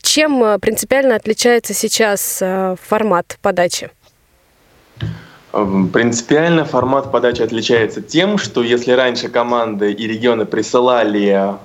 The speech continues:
Speaker 2: один бланк, это итоговая таблица по результатам отыгрыша этапов, куда заносились только числовые показатели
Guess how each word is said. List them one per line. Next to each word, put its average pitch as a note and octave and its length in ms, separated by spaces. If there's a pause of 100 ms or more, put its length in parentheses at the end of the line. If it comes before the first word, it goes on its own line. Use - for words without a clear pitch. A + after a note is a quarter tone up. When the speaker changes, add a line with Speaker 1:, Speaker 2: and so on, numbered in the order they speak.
(100)
Speaker 2:
один B2 640
бланк, F3+ 580
это D#3 460
итоговая D#3 560
таблица D3 560
по C#3+ 240
результатам C3+ 520
отыгрыша B2 460
этапов, A#2 380
куда B2 240
заносились B2 440
только A#2+ 260
числовые B2 560
показатели A#2 840